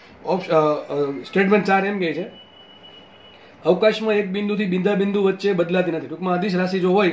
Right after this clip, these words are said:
તો એ તમે એક જગ્યાએથી બીજી જગ્યાએ જાઓ તો બદલાય નહીં. અને પાંચમું એમ કહે છે કે જે દરેક અવલોકન મારે, અ, sorry, તે દરેક અવલોકનકાર માટે એક મૂલ્ય ધરાવે છે, પછી ભલે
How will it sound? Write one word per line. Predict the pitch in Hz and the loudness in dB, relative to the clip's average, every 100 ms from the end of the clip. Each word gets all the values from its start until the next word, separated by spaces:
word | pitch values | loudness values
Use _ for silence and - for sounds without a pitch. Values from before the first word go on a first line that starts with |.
| - - - - | -2 -16 -20 -8
તો | 175 | -2
એ | 180 180 | -2 -2
તમે | - 180 180 | -4 -2 2
એક | 196 175 | 2 2
જગ્યાએથી | 180 190 180 | 2 4 2
બીજી | 180 | 2
જગ્યાએ | 180 175 180 | 2 4 4
જાઓ | 196 170 | 4 2
તો | 151 | 0
બદલાય | 151 160 170 165 170 | -6 -2 0 0 -2
નહીં. | 151 165 131 - - | -2 -2 -2 -10 -8
અને | 147 160 | -2 0
પાંચમું | 156 - 175 185 185 | 0 0 0 0 -4
એમ | 190 180 | -4 -4
કહે | 165 | -2
છે | 147 156 - - - - | -2 -4 -10 -20 -20 -4
કે | 175 | 2
જે | 180 | 4
દરેક | 175 214 220 | 6 6 4
અવલોકન | 185 185 190 185 | 2 0 -2 -2
મારે, | 175 175 180 | -2 -2 -4
અ, | 151 147 143 - 151 185 | -6 -8 -8 -14 -6 0
sorry, | 175 190 - - - | 2 2 -2 -12 -6
તે | |
દરેક | 165 180 214 208 | 2 4 4 2
અવલોકનકાર | 180 190 190 185 180 180 | 0 2 0 -2 0 2
માટે | 175 180 | 2 0
એક | 160 - 180 170 | -2 -2 -4 0
મૂલ્ય | 170 175 | 0 2
ધરાવે | 160 147 151 135 | 0 0 0 -2
છે, | 131 | -6
પછી | 120 165 170 | -6 0 2
ભલે | 147 175 165 | 4 4 4